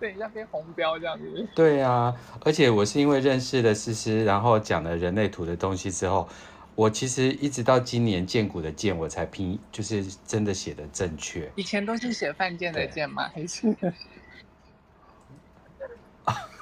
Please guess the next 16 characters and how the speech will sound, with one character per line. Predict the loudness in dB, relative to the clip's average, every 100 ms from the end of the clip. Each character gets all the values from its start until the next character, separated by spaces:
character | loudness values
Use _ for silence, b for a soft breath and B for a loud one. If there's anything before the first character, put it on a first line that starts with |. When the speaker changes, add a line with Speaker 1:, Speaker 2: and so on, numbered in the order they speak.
| 0 0 -8 -8 -12 -14 -18 -20 -20 -16 B B
Speaker 2:
哎 | 2
呦， | 6 10 10 8
你 | 4
今 | 4
天 | 4
攻 | 4 2
击 | 2
力 | 0
道 | 6 8
很 | 8 2
强 | 2 6
哦。 |
Speaker 1:
没 | 8
有， | 6 4
没 |
有， | 2